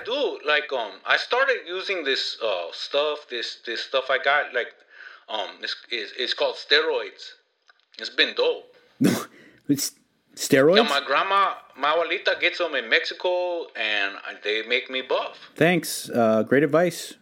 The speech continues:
Speaker 2: Rudy. Appreciate it.
Speaker 1: Hey, no hay problema, fool. Hey, um, before, before I go, um, hey, you know dinosaurs?
Speaker 2: Yeah, I mean, I'm aware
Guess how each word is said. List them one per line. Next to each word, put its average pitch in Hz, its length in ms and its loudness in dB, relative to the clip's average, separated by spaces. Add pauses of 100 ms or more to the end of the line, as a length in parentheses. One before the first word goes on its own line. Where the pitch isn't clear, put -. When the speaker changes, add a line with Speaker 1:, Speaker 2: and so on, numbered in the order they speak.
Speaker 2:
Rudy. 120 280 4
Appreciate 143 440 2
it. 107 140 -2 (720)
Speaker 1:
Hey, 147 300 0
no 143 180 0
hay 202 180 4
problema, 233 680 0
fool. 269 340 -2
Hey, 196 220 4 (100)
um, 147 340 -2
before, 165 440 0 (160)
before 202 380 0
I 190 200 2
go, 180 420 0
um, 127 260 -2 (680)
hey, 151 440 2 (360)
you 160 180 -2
know 220 460 2
dinosaurs? 240 680 0 (180)
Speaker 2:
Yeah, 160 260 4
I 87 200 0
mean, 117 280 4 (460)
I'm 131 140 4
aware 120 440 4